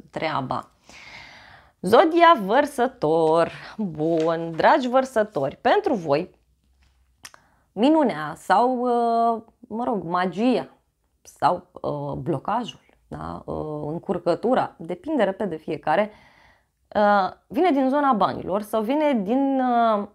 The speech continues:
aprecierea pe care tu o primești. Nu știu, se întâmplă ceva, faci ceva și ai făcut ceva greșit sau, uh, nu știu,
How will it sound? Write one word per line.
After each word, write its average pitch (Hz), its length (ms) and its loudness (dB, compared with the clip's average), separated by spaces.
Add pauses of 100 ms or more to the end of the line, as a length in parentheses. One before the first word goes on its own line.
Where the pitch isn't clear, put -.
(800)
aprecierea 226 1000 2
pe - 60 -14
care 226 220 0
tu 226 140 -6
o 202 60 0
primești. - 640 -12
Nu - 80 -20
știu, - 500 -18 (420)
se - 160 -10
întâmplă 254 440 0
ceva, 160 600 -2
faci 190 260 -2
ceva 156 600 -4
și - 120 -16
ai 208 60 -10
făcut - 220 -18
ceva 185 240 -2
greșit 170 680 -4 (720)
sau, 160 580 0
uh, 156 420 -2
nu 202 100 -6
știu, 151 500 -8